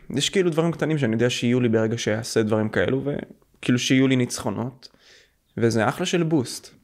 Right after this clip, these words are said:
אז בואו נראה אם אלוהים יחליט גם בפרק הבא, אה, לאתגר אותי. מה, מה כבר לא הביא לי? וואי, וואי, אני ממש מתגרה בו עכשיו. בואו ננסה עוד פעם.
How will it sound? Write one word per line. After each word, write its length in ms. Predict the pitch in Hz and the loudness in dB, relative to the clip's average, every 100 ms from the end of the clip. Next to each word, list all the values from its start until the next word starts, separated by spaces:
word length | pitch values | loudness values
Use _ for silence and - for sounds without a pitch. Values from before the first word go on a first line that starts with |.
| _ _ 123 | _ _ -2
אז 140 | 120 | 2
בואו 160 | 135 170 | 4 4
נראה 300 | 175 175 170 | 4 2 2
אם 80 | 143 | 4
אלוהים 320 | 135 147 147 | 4 2 0
יחליט 280 | 135 143 127 | -2 -4 -2
גם 140 | 131 | 0
בפרק 420 | 123 131 131 127 | 2 2 2 2
הבא, 340 | 113 123 123 117 | 0 2 2 0
אה, 420 | 110 110 110 110 | 0 -2 -2 -4
לאתגר 360 | 110 110 123 131 | -6 -2 0 2
אותי. 420 | 117 - 113 113 | 0 -4 -4 -2
מה, 180 | 117 123 | -2 0
מה 160 | 139 | 0
כבר 180 | 147 151 | 0 2
לא 140 | 135 120 | 2 2
הביא 200 | 107 110 | -2 -6
לי? 120 | 117 - _ _ _ - | -10 -16 _ _ _ -6
וואי, 160 | 107 110 | 0 2
וואי, 140 | 117 | 2
אני 100 | 104 | 0
ממש 260 | 107 113 - | -2 -4 -4
מתגרה 320 | 107 110 117 | 0 2 2
בו 80 | 110 | -2
עכשיו. 240 | - - - - - - - - _ _ _ _ _ - | -4 -8 -10 -18 -20 -20 -20 -20 _ _ _ _ _ 0
בואו 120 | 120 | 2
ננסה 280 | 117 117 120 | 2 2 0
עוד 160 | 123 | 0
פעם. 140 | 95 | -6